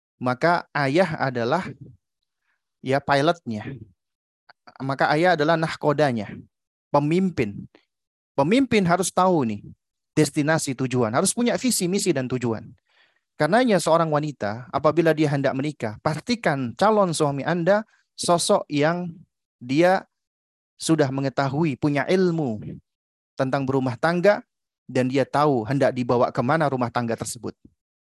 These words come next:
Makanya menikah bukan cuma sekedar mencari pasangan. Menikah bukan cuma sekedar, ya, apa namanya, eh, tinggal, sekedar tinggal bersama, tidak.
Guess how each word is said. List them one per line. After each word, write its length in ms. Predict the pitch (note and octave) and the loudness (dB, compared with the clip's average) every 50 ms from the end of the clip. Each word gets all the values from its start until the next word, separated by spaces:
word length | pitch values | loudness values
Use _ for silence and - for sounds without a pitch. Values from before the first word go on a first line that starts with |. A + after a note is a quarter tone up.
| _ _ _ _ - | _ _ _ _ -4
Makanya 560 | D3+ F3+ A3+ C4+ D4 B3 A3 G#3 G#3+ G#3+ - | -4 -2 0 0 2 4 4 4 4 2 -2
menikah 320 | - F#3+ G#3 G#3+ - D4 C4 | -2 0 0 2 2 2 2
bukan 320 | G#3 F3 D#3+ D#3+ D3+ D3 | 2 2 2 0 0 2
cuma 160 | D#3 D3+ D#3+ D#3 | 2 2 0 0
sekedar 520 | D3 D3+ C#3 C#3 C3 B2+ B2 B2 B2 A#2+ | 0 -2 -4 -2 0 0 0 0 0 -2
mencari 240 | B2+ B2+ A#2+ C3 C3 | -4 -2 0 0 0
pasangan. 720 | C3 - B2+ B2+ - A#3+ F4 C4+ E3 D#3 - - - G#2+ - - - - _ _ _ _ _ _ _ _ _ _ _ _ _ _ _ - | 0 -2 -2 0 0 -2 -2 -2 -4 -4 -4 -6 -8 -10 -14 -18 -20 -20 _ _ _ _ _ _ _ _ _ _ _ _ _ _ _ -4
Menikah 320 | D3 F3+ G#3 - B3+ B3+ | -2 -2 0 2 2 2
bukan 320 | G#3+ F3 D#3+ - E3 D#3 D3 | 2 2 0 0 0 0 0
cuma 160 | D#3+ D#3+ D#3 | 0 0 -2
sekedar, 560 | D3 - D3 D3 D3+ C#3+ D#3+ F3 F3+ F3 F3+ - _ _ _ _ _ _ - | -2 -2 -4 -4 0 2 4 4 2 2 -2 -8 _ _ _ _ _ _ -2
ya, 320 | C3 C#3 D3+ F3 F3+ - F#3+ - _ _ _ _ _ _ _ - | 2 4 4 4 2 -2 -8 -16 _ _ _ _ _ _ _ -6
apa 180 | C3+ C3 F3 F3+ E3+ | -4 0 0 0 0
namanya, 400 | D#3 D3+ D3 D3 D#3 F#3 G#3 G3+ F#3 - - - - - - _ - | 0 -2 -2 -2 0 -2 -2 -2 -6 -10 -12 -14 -16 -16 -18 _ -10
eh, 200 | D#2+ A#2+ C3 B2+ B2+ | -6 -4 -4 -2 -2
tinggal, 560 | - E3+ F3 E3+ D#3+ D#3+ D#3+ D#3 D#3 D3 - - - _ _ _ _ _ _ _ _ | 0 0 0 2 4 4 6 4 4 2 -2 -8 -18 _ _ _ _ _ _ _ _
sekedar 480 | - - E3 C#3+ D#3 D3+ D3 D3 C#3+ C3+ | -4 -4 -2 0 0 2 2 2 2 2
tinggal 320 | - D#3 D3 C#3+ C#3 C#3 | -2 -4 -2 0 0 0
bersama, 640 | C#3 C3+ C3 B2+ - F3+ G#3+ B3+ B3+ G3+ D#3 C#3+ - | 0 0 -2 0 0 0 2 2 2 2 0 -2 -2
tidak. 400 | - E4+ G4 F#4+ A3+ B2 A#2 | -2 0 0 0 2 0 -2